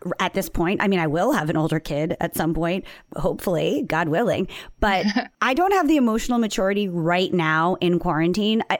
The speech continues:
Speaker 1: I think I have the emotional mat-, maturity in general, but currently my mental state in quarantine does not have me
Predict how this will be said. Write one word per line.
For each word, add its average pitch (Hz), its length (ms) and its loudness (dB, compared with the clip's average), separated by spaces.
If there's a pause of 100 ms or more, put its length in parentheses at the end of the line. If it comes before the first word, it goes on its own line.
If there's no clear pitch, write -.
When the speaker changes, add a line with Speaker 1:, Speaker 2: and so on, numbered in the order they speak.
Speaker 1:
I 214 60 0
think 285 180 2
I 311 60 2
have 285 120 2
the 254 60 2
emotional 208 420 0
mat-, - 260 -4
maturity 170 680 0
in 165 120 2
general, 175 380 2
but - 240 -2
currently 269 560 2
my 214 180 2
mental 202 320 2
state 170 280 -2
in 160 120 2
quarantine 156 480 0 (400)
does 202 180 -2
not 208 340 0 (360)
have 185 380 -2
me 170 420 2